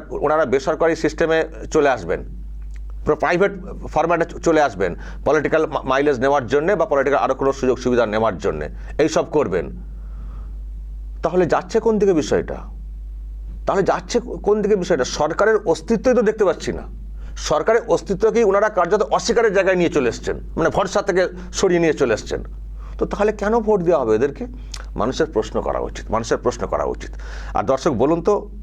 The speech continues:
রুজিরা ব্যানার্জি হঠাৎ করে কেন ওখানে গেলেন? আপনাদের কী ধারণা?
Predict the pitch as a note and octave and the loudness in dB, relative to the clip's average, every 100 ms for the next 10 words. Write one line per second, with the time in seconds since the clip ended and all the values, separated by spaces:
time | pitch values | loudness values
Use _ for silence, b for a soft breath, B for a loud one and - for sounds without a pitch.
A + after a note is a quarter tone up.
0 | - A#2 C3 D#3 D#3 B2+ D3 C#3 C#3 B2+ | -6 0 2 4 4 2 0 0 -2 -2
1 | C3+ - C3+ C3 B2+ C3+ B2+ G#2 A#2 C#3+ | 0 0 0 0 0 0 0 2 2 0
2 | - G#2+ A#2 A2+ A2+ G2+ G2+ G2+ | -4 -2 0 0 0 0 0 -2